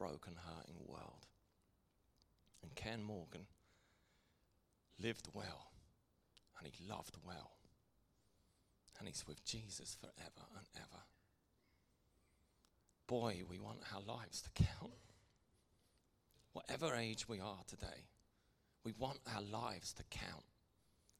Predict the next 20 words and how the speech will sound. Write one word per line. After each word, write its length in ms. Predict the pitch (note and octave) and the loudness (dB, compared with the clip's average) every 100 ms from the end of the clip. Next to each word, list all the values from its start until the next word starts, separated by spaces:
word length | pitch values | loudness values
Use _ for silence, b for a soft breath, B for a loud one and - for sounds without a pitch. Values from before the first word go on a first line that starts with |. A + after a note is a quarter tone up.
| - _ - - - - | -20 _ -20 -20 -20 -16
We 80 | G2+ | -2
get 240 | - A2+ - | 0 0 0
to 100 | A#2 | 2
the 140 | G#2 | 4
end, 380 | G#2+ G2+ E2+ - - - - b b b | 4 4 0 -2 -2 -6 -20 b b b
we 20 | F2 | 4
say, 240 | - G2 | 6 4
"I 80 | F2+ G2 A#2 | 0 -2 2
ran 400 | A#2 A#2+ B2 G2 | 2 2 0 0
well. 440 | - A#2 A#2 F#2+ - b b b b b b b b b - - - - | 0 0 0 -4 -12 b b b b b b b b b -20 -20 -20 -4
Boy, 220 | - - - | 2 4 6
it 80 | |
was 160 | C3+ A#2+ | 4 4
hard. 480 | - A#2 G#2+ G2+ - - - - - - - | 4 4 6 4 0 -10 -18 -20 -20 -20 -6
Boy, 440 | - C3 C#3 D3 D3 | -2 2 4 6 6
it 100 | C3+ | 4
was 220 | G#2+ - - | 2 0 0
tough 340 | - C#3 F#2+ | 6 6 6
at 100 | - | 0
times. 520 | - A2+ G2+ F#2+ G2 | 0 0 -2 -4 -6